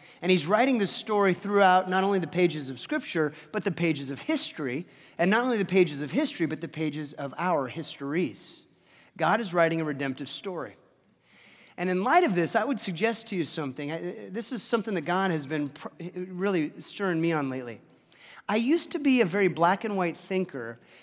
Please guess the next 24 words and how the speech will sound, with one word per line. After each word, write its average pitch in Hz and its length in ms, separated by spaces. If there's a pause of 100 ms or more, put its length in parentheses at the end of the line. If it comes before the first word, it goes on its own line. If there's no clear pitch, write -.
in 190 120
the 185 80
sense 208 380
of 165 280 (260)
I 220 220
could 269 220
understand 170 1080 (240)
when 185 160
an 180 80
event 180 320
happened 196 460
to 160 100
me, 143 280 (200)
that 220 120
was 170 120
a 165 60
good 196 320
event 269 420
or 175 140
that 170 120
was 151 120
a 151 60
bad 131 360
event. 107 320